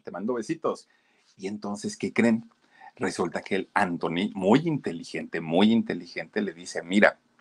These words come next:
pues todo suena muy bonito, pero resulta que tú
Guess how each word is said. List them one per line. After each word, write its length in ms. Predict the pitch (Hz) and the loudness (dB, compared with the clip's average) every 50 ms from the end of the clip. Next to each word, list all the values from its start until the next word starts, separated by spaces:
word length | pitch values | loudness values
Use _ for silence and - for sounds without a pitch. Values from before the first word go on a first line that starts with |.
| _ _ _ _ - - - - _ _ _ | _ _ _ _ -20 -20 -20 -20 _ _ _
pues 240 | - 90 95 - - | 2 2 2 4 6
todo 280 | - 104 107 131 180 214 | 8 10 10 10 8 8
suena 280 | - 110 104 104 104 | 6 6 4 6 4
muy 360 | 104 101 92 90 92 98 95 | 4 2 2 2 2 2 2
bonito, 540 | 92 95 95 104 123 156 170 160 - - - _ _ _ _ _ _ _ _ _ _ _ _ _ | 2 2 2 4 2 2 0 -4 -8 -16 -20 _ _ _ _ _ _ _ _ _ _ _ _ _
pero 200 | - 95 90 85 | -2 0 0 0
resulta 480 | - - - - - 101 101 - 107 104 | 0 -2 -4 -2 -2 -2 0 -2 -2 -4
que 120 | - 98 | -4 -8
tú 360 | - _ - 131 - 104 - | -8 _ 0 2 2 2 0